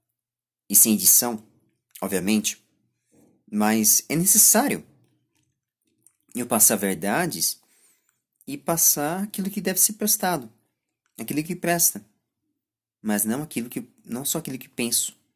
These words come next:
mas sim aquilo que é verdade, que eu considero pra mim verdade. Pra vocês pode não ser, mas são pontos de vista que vão definir a nossa jornada. E vão definir a jornada três meia cinco. Beleza?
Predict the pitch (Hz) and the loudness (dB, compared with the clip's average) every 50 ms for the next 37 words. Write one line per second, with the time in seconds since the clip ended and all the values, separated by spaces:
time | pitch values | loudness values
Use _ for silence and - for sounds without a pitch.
0 | _ _ _ _ _ _ _ _ _ _ _ _ - 104 107 104 98 - - 117 | _ _ _ _ _ _ _ _ _ _ _ _ -6 -2 0 4 4 4 4 4
1 | 110 107 113 110 107 - 113 104 113 120 120 104 87 - - - - _ _ _ | 2 -2 -4 -6 -6 -4 -6 -6 -6 -8 -8 -10 -10 -10 -10 -14 -14 _ _ _
2 | _ _ _ _ _ _ _ _ _ - 107 107 123 120 - - 123 117 113 - | _ _ _ _ _ _ _ _ _ -8 -6 -4 -2 -2 -2 0 -2 -4 -4 -4
3 | 151 127 113 120 123 117 127 123 110 101 90 87 - - - _ - - - - | -4 -2 -2 -4 -4 -6 -6 -6 -6 -6 -10 -10 -12 -14 -16 _ -20 -20 -20 -20
4 | - - - 127 123 123 127 - 156 151 - 156 147 160 165 165 - - 214 - | -16 -8 -4 -4 0 2 2 2 2 2 -2 -2 -2 -2 0 0 0 0 0 -2
5 | - _ _ _ _ _ _ _ _ _ _ _ _ _ _ _ _ _ _ - | -8 _ _ _ _ _ _ _ _ _ _ _ _ _ _ _ _ _ _ -6
6 | 98 98 104 107 - - - - _ _ - - - - - - 101 - - 131 | -6 -4 -2 0 0 -2 -2 -4 _ _ -20 -20 -14 -8 -8 -8 -6 -6 -4 -2
7 | 156 208 214 - 185 156 - - 123 135 - - - 151 - _ _ _ _ _ | -2 0 -2 -2 -2 -4 -4 -2 0 0 0 0 0 -4 -10 _ _ _ _ _
8 | _ _ - - 110 120 127 - - 101 98 104 113 127 139 135 - - 107 98 | _ _ -18 -14 -12 -12 -12 -12 -10 -6 -4 -2 -2 -2 -2 -4 -4 -4 -4 -2
9 | 98 104 110 110 107 _ _ _ _ _ - 98 101 98 95 - 110 107 110 110 | -2 -2 -2 -4 -8 _ _ _ _ _ -6 -4 -4 -2 -2 -2 -2 -2 -2 -2
10 | 95 80 80 - - - _ - - - - - _ - 95 95 95 104 98 104 | -2 -2 -4 -10 -14 -20 _ -20 -20 -20 -20 -20 _ -8 -6 -4 -4 -4 -4 -2
11 | 101 101 98 - 101 95 104 107 - 104 101 101 92 92 90 92 92 - - 98 | -4 -4 -4 -4 -4 -4 -4 -4 -6 -6 -8 -6 -6 -8 -8 -10 -12 -10 -8 -6
12 | - 98 85 82 78 - - - - - - _ _ - - - - - _ _ | -6 -6 -6 -6 -6 -8 -10 -12 -20 -20 -20 _ _ -20 -20 -20 -20 -20 _ _
13 | _ - 82 90 127 131 110 98 | _ -6 -4 -2 -2 -4 -4 -8